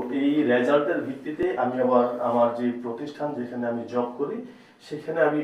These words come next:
এই থিওরিটা অ্যাপ্লাই করেছি, সেখানে আলহামদুলিল্লাহ ভালো রেজাল্ট আসছে। তো আমি সেটা এখন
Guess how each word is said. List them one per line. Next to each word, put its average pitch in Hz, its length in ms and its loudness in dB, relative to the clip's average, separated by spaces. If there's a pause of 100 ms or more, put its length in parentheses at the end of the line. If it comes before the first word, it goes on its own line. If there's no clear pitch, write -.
(120)
এই 131 60 -2 (360)
থিওরিটা 131 360 -4
অ্যাপ্লাই 143 360 2
করেছি, 147 440 0
সেখানে 127 300 -4
আলহামদুলিল্লাহ 135 560 0 (440)
ভালো 127 200 0 (120)
রেজাল্ট 139 300 0
আসছে। 147 320 2 (480)
তো 147 60 2 (120)
আমি 135 140 6 (160)
সেটা 131 260 -2
এখন 127 300 6